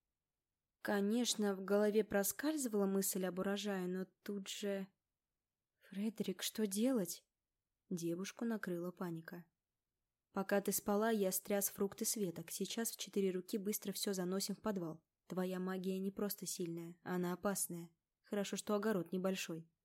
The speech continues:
Ты же понимаешь, что фрукты должны были дозреть лишь через месяц. Овощи, понятное дело, второй урожай за лето. Можно отмахнуться от любопытствующих, сказать, что посадили раньше. Но фрукты...» «Все, потом договорим.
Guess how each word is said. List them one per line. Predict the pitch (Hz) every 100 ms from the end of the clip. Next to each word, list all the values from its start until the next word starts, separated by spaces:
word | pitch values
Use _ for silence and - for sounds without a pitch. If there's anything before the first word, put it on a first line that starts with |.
| _ _ _ _
Ты | 220
же | 202 214
понимаешь, | 226 240 269 247 185
что | - - 185
фрукты | - 247 - 185
должны | 185 185 208
были | 208 208
дозреть | 226 240 226 180 -
лишь | 190 185 -
через | 208 208
месяц. | 233 208 - - - _ _ _ -
Овощи, | 202 208 220 240
понятное | 233 226 226 226 226
дело, | 214 226
второй | 220 202 190 196
урожай | 214 208 208
за | 226
лето. | 214 185 180
Можно | 180 185 214
отмахнуться | 208 220 - 226 - 214
от | - 208
любопытствующих, | 220 233 202 - 175 170 185
сказать, | - - 214 208
что | - 220
посадили | 214 226 214 233
раньше. | 220 170 165 147 180 _ _ _ -
Но | 190 180
фрукты...» | - - 220 240 - 170 165 - _ _ _ _ _ _ _ -
«Все, | - - 190
потом | 180 208 208
договорим. | 185 175 170 170 165